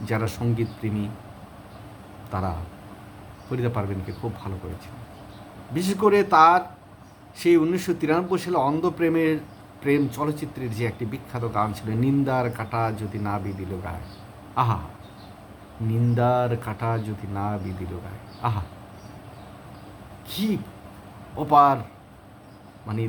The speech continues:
দিল দরিয়া কণ্ঠ, কি মন প্রাণ দিয়ে উজাড় করে তিনি গানটা গেয়েছেন। তারপরে আমরা কি ভুলে যাই যে তিনি দুই হাজার আট সালে জাপানের ফুকুওকা পুরস্কার লাভ করেন?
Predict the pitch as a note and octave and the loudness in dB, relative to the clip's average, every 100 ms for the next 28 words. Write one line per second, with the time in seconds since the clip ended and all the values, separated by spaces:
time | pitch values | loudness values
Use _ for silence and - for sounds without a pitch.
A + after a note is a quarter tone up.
0 | G#2 D3+ E3+ D3+ D3+ D3 B2+ B2 A#2+ A#2 | 2 4 6 6 6 4 4 0 -4 -4
1 | B2+ G2+ - - - - - - - D#3+ | -6 -8 -8 -16 -20 -20 -20 -16 -6 0
2 | D#3+ A#2+ G#2+ C3 C3 A#2 A#2+ B2+ B2+ A#2+ | 2 2 2 2 0 0 2 2 2 2
3 | A2+ A2 B2+ C3 A#2 A#2 G#2+ A2 G#2 G2+ | 2 2 2 2 0 -4 -4 -4 -4 -4
4 | G2+ G2+ G2+ F#2+ F#2 F#2 - - - - | -4 -6 -6 -6 -8 -10 -14 -16 -18 -18
5 | - - - - - - - - C#3+ E3 | -18 -18 -18 -18 -18 -16 -14 2 4 6
6 | G#3 G3+ G3+ G3+ F3 F#3+ G3 F#3 A#2 A2 | 8 8 6 2 4 4 6 6 4 0
7 | C3 C#3+ B2+ - - - - - F3 F3+ | 0 2 0 -6 -20 -20 -8 2 6 6
8 | F3+ - - - B2+ D#3+ F3 F3+ D#3 E3 | 6 -2 -18 -12 0 2 4 8 8 8
9 | - E3+ E3 D3+ C#3+ D#3+ D#3+ E3 F3 E3 | 4 2 4 4 4 4 4 2 2 0
10 | - D#3 D3 D#3 D#3 D#3 E3 D#3 C#3 C3+ | -2 -2 0 4 6 6 2 0 -2 -6
11 | - D3+ C3 B2 - C#3 | -2 -2 4 2 2 -6